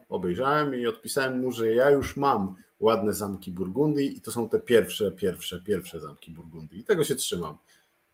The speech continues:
Poza, poza tym Zamki Burgundii nie muszą być ładne, mają być fantastyczne mechanicznie, jak w zasadzie każda gra. I takie są, więc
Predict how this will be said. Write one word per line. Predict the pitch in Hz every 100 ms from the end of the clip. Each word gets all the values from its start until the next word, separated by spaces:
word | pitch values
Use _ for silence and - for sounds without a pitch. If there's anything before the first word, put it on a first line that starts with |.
| -
Poza, | 123 127
poza | 123 131
tym | 131
Zamki | 123 131 131
Burgundii | 123 117 127 123 120
nie | 120
muszą | 117 101
być | 92 -
ładne, | 95 90 82 87
mają | 90 92
być | 95 -
fantastyczne | 101 101 - 117 107
mechanicznie, | 104 101 107 92 -
jak | 82 85
w |
zasadzie | 90 101 92 90
każda | - 98 95
gra. | 85 85 78 - _ _ _ _ _ _ -
I | 90
takie | 90 95 101
są, | - 85 - _ -
więc | 90 87